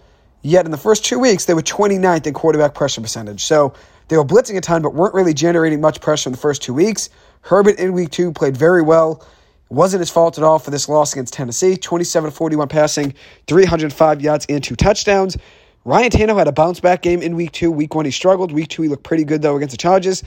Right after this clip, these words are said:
Twenty of twenty-four passing, two hundred forty-six yards, a touchdown, no picks, and a rushing touchdown as well. So two total touchdowns for Tannehill in this one. Derrick Henry looks like he's slowing down a little bit, especially in snap count, with Tyjae Spears, the backup running back, out snapping him. But he played well against the Chargers in week two,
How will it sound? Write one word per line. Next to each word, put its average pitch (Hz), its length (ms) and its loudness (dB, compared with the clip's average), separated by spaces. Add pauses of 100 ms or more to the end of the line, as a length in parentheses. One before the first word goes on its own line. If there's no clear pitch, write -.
(320)
Twenty 185 240 2
of 180 60 2
twenty-four 175 340 0
passing, 160 340 0
two 147 140 -8
hundred 151 160 -4
forty-six 156 420 -4
yards, 151 240 0
a - 80 -10
touchdown, 175 480 2
no 175 160 4
picks, - 380 -2 (340)
and 151 140 -2
a - 20 -2
rushing 147 320 -2
touchdown 139 380 -4
as 120 100 -6
well. 139 160 2
So 113 140 -8
two - 200 -8
total 143 220 -4
touchdowns 131 540 -6 (300)
for 151 200 -2
Tannehill 135 400 -4
in 113 80 -6
this 156 180 -2
one. 190 280 2 (320)
Derrick 208 240 4
Henry 208 340 0
looks 165 300 0
like 226 100 4
he's 202 140 -8
slowing 180 300 2
down 160 200 4
a 170 80 0
little 170 160 2
bit, 170 160 2
especially - 380 0
in 135 80 -6
snap 165 320 0
count, 170 240 0 (260)
with 131 120 -6
Tyjae 156 360 2
Spears, 156 300 0
the 147 40 -4
backup 151 360 0
running 147 160 -2
back, 151 200 0
out 131 120 -2
snapping 208 340 0
him. 208 160 -2
But - 340 -14
he 131 60 -2
played 175 240 2
well 165 140 4
against 165 160 -2
the - 60 -14
Chargers 156 360 0
in 147 140 -4
week 143 180 -2
two, 139 320 -4